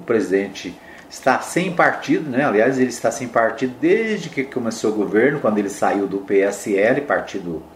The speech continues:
pelo qual foi eleito. Está sem partido, tentou criar um partido novo, né? O Aliança pelo Brasil, não conseguiu assinaturas suficientes, né? O pessoal não conseguiu articular e, e, e juntar as,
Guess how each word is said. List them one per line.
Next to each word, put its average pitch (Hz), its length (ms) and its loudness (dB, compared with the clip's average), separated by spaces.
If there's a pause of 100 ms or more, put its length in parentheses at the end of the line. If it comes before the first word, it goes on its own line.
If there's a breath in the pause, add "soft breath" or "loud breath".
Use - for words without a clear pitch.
(140)
pelo 90 160 -6
qual 90 220 0
foi 127 160 2
eleito. 139 440 2 (680 loud breath)
Está - 260 2
sem 180 160 0
partido, 160 460 0
tentou 175 500 2
criar 127 300 4
um 120 140 2
partido 113 520 -2
novo, 107 520 2
né? 107 160 2
O 90 280 2
Aliança 95 640 -2
pelo 90 260 -6
Brasil, 104 680 -2 (300)
não 220 400 0
conseguiu 135 800 0 (320)
assinaturas 120 840 -2
suficientes, 123 640 -6
né? 107 160 -4
O 104 280 -6
pessoal 107 420 0
não 135 160 -4
conseguiu 123 560 -2 (600 loud breath)
articular 117 920 2
e, 101 240 0
e, 95 500 -4
e 92 40 -4
juntar 107 500 0
as, - 160 -2